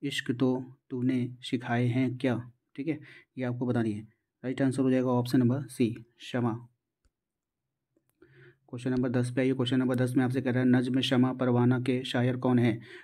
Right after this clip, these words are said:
तो नज्म शमा और परवाना के जो शायर हैं वो कौन है? इकबाल हैं, अभी आपसे पूछा गया था। नेक्स्ट सवाल है हमारा, अ, सवाल नंबर ग्यारह, नादिम, अ, नादिम, नादिम मलकी का असल नाम क्या है?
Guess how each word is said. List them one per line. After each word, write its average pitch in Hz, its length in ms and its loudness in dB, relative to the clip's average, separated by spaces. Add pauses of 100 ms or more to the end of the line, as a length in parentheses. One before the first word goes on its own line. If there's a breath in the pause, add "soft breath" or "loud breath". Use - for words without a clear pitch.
(120)
तो 131 80 -10
नज्म 127 400 2
शमा 127 340 2
और 127 200 0
परवाना 123 400 4
के 123 100 -2
जो 123 120 2
शायर 123 320 0
हैं 123 100 2
वो 123 120 -2
कौन 123 200 -2
है? 139 200 -2
इकबाल 120 340 0
हैं, 131 140 0
अभी 123 220 0
आपसे 123 240 0
पूछा 123 260 -2
गया 120 200 4
था। 127 220 -6 (540 loud breath)
नेक्स्ट 127 280 -4
सवाल 127 300 0
है 120 100 0
हमारा, 127 320 0
अ, 123 580 -2 (100)
सवाल 123 320 0
नंबर 127 380 2
ग्यारह, 127 380 0 (600 loud breath)
नादिम, 123 760 4 (460 loud breath)
अ, 117 280 2 (380 loud breath)
नादिम, 131 460 0 (2500 loud breath)
नादिम 135 360 6
मलकी 127 640 -2
का 131 180 -2
असल 127 340 -2
नाम 123 280 4
क्या 120 220 2
है? 110 260 -2